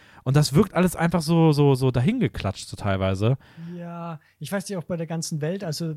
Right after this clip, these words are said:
Speaker 2: man entdeckt dann eine neue Welt mit neuen Fabelwesen und teilweise dachte ich mir, es sind schon eigentlich ganz coole Ideen, wie die ganzen Wesen aussehen und so. Aber zum Beispiel, es war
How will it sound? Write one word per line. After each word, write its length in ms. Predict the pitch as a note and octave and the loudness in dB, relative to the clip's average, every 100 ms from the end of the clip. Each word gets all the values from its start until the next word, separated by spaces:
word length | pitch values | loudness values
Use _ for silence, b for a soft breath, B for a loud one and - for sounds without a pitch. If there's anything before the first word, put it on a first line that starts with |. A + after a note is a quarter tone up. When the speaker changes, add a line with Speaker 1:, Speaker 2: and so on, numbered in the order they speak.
| D#3+ | -8
Speaker 2:
man 180 | D#3 D#3+ | -8 -6
entdeckt 360 | C#3+ E3 - | -8 -8 -8
dann 100 | D3+ | -8
eine 180 | C#3+ C#3 | -6 -6
neue 260 | C#3 D3 C#3 | -4 -4 -4
Welt 180 | C#3+ D3+ | -6 -6
mit 100 | D3 | -8
neuen 240 | C#3 C#3+ | -6 -8
Fabelwesen 840 | B2+ C3 D3+ F3 D3+ E3 E3 F3+ E3 b b | -8 -8 -6 -6 -6 -8 -8 -8 -12 b b
und 120 | D3+ C#3+ | -12 -8
teilweise 360 | F3 F3+ D#3+ | -6 -6 -6
dachte 200 | E3 D#3 | -6 -4
ich 60 | D#3 | -4
mir, 120 | D#3+ | -6
es 140 | - | -10
sind 100 | - G3 | -12 -10
schon 140 | A#3+ | -8
eigentlich 240 | G#3+ F3+ | -6 -6
ganz 220 | E3 E3 - | -6 -6 -6
coole 240 | E3+ D3+ | -6 -4
Ideen, 440 | C#3+ C3+ D#3 A3+ | -4 -4 -4 -4
wie 80 | G3 | -4
die 80 | D#3+ | -6
ganzen 360 | D#3 C#3+ - C3+ | -6 -6 -6 -4
Wesen 260 | C#3+ C#3 | -4 -6
aussehen 400 | B2+ D#3+ - G#3+ | -8 -8 -8 -8
und 120 | G3 - | -8 -8
so. 260 | G3+ A3 - _ _ _ _ _ | -8 -8 -12 _ _ _ _ _
Aber 160 | C#3+ C#3+ | -6 -4
zum 140 | D#3 | -4
Beispiel, 340 | D3 - F3+ | -4 -6 -6
es 260 | D#3+ D3 D#3+ | -6 -8 -6
war 280 | D3 D3 | -6 -4